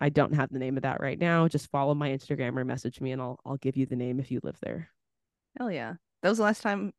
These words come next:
Speaker 2: we did comedy, was, like, me, you, and Brittany in Columbia, and it was very fun.
Speaker 1: Oh my God, that was such a good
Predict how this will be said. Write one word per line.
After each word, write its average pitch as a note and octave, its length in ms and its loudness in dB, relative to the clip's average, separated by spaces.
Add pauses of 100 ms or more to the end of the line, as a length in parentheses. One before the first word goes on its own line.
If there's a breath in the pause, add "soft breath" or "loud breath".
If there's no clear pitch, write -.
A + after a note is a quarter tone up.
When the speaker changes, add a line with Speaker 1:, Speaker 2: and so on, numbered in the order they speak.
Speaker 2:
we G#3+ 100 0
did G3 180 -4
comedy, C#3 420 0
was, C3+ 140 -2
like, C#3 160 -4
me, D#3 160 0
you, D3 80 2
and D3 100 0
Brittany C#3+ 280 0
in C#3 120 -2
Columbia, C#3+ 400 0
and D3 80 0
it D3+ 40 0
was D#3+ 80 -2
very F3 160 2
fun. D#3+ 300 -4 (380)
Speaker 1:
Oh F#3+ 80 6
my G3 120 6
God, E3+ 160 2
that D#3 140 6
was E3+ 120 8
such - 240 0
a D3+ 80 2
good C#3 100 0